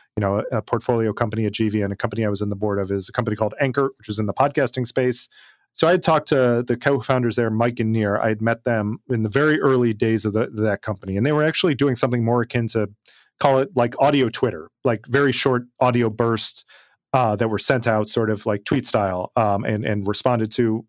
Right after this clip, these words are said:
uh, in kind. Didn't think that that startup, you know, was exactly the right time, right place for, for it to work right there. And, uh, it was also a little bit ear-,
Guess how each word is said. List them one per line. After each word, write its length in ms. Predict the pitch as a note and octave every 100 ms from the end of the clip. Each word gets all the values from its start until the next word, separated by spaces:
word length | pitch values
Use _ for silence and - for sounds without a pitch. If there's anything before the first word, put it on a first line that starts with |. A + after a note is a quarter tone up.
| D2
uh, 160 | C2+
in 200 | B1 G#2
kind. 400 | G2+ A2+ G2 - - -
Didn't 200 | G3+ A#3
think 200 | G3+ F3
that 260 | D#3 C#3 C#3+
that 200 | C3 C3+ _ -
startup, 380 | - B2+ B2 B2 -
you 80 |
know, 220 | A#2 G#2 A2
was 200 | B2+ A2+
exactly 580 | A2+ G#2+ C3 - C3+ B2
the 80 | A#2+
right 220 | B2+ B2
time, 360 | C3 A#2+ B2
right 240 | A2+ A#2 A#2+
place 320 | - A#2+ A#2+
for, 260 | - A#2 A#2
for 160 | A#2+ A2+
it 80 | G#2+
to 80 |
work 280 | A2 B2+ -
right 200 | G#2 F#2+
there. 300 | F#2 F#2 A#2+ - - - -
And, 340 | B2+ B2 A#2+ B2
uh, 220 | A#2 A#2
it 60 | F3+
was 140 | D#3
also 260 | D3+ D3+ C3+
a 20 |
little 220 | A#2+ C3+
bit 200 | B2+ B2+ -
ear-, 160 | C#3+